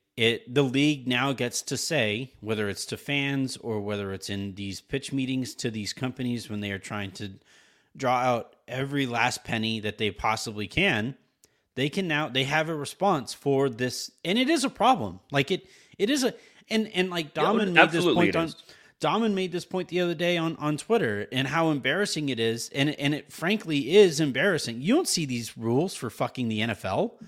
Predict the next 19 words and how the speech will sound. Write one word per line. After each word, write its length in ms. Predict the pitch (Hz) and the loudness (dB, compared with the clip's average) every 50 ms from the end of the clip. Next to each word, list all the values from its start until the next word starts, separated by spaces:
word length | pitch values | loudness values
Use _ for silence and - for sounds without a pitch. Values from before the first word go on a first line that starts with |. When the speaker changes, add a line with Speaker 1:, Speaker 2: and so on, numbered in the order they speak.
| - - - - - _ _ - | -20 -20 -20 -20 -20 _ _ -2
Speaker 1:
You 180 | 160 233 285 277 | 2 2 2 2
don't, 120 | - - - _ _ _ _ _ _ _ - | 0 -6 -16 _ _ _ _ _ _ _ 0
you 120 | 160 220 | 6 6
don't 80 | 285 330 | 8 10
Speaker 2:
Because 140 | 202 202 185 | 10 10 10
they 60 | 220 | 10
Speaker 1:
see 20 | |
Speaker 2:
have 80 | 202 196 | 10 10
Speaker 1:
these 60 | 226 | 10
Speaker 2:
seventeen, 440 | 208 202 196 196 - 202 202 160 156 | 10 10 10 10 4 4 2 0 0
because 220 | 147 180 190 196 175 | -2 2 2 4 6
they 80 | 208 | 6
have 100 | 196 - | 4 4
seventeen 400 | - 196 180 185 175 175 175 170 | 4 2 2 2 2 -2 -4 -2
games. 440 | 160 180 170 98 80 85 - - _ - | -2 -2 -2 -2 -6 -8 -14 -18 _ -2
Speaker 1:
There's 220 | 339 311 285 214 | 0 2 2 2
seventeen 640 | - - 370 370 339 359 330 - 349 359 349 311 - | 4 6 6 8 8 6 4 8 8 8 8 8 6
car 280 | - - 311 392 403 392 | 8 10 12 12 12 12
accidents. 720 | 370 359 - - 277 269 247 175 151 - - - - - | 10 10 8 4 6 8 8 6 6 6 0 -4 -4 -8